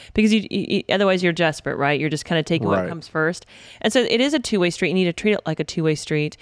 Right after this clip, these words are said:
Speaker 1: The negotiations are stressful and it's still a two-way street.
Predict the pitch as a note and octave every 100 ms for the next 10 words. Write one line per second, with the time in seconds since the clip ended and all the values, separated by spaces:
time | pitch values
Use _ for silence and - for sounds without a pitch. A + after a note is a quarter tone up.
0 | - - - G#3 G#3 A#3 A#3+ G#3+ A3 F#3
1 | - F3 A#3 - - F3 - - C#4 G#3+
2 | F3 - F3+ F#3 F3 - F#3+ F3 D#3+ -
3 | F3+ B3 D4+